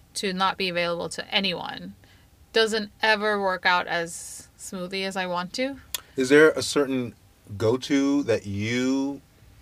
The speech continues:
Speaker 2: kind of focus? I know that you do a lot of exercising and that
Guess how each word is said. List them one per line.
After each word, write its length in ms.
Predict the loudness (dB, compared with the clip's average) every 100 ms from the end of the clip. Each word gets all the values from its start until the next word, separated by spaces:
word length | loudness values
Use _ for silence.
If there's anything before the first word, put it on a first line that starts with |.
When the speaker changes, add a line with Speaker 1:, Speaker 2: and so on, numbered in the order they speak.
| _ -8
Speaker 2:
kind 180 | -4 0
of 60 |
focus? 360 | 2 2 0 -2
I 120 | -2
know 240 | 0 2
that 180 | 2 0
you 140 | -2 -4
do 520 | -4 -2 -2 -2 -2
a 60 | -2
lot 200 | 0 0
of 240 | -2 -6
exercising 760 | -6 -6 -4 -2 0 0 -4 -4
and 140 | -4
that 180 | -4 -4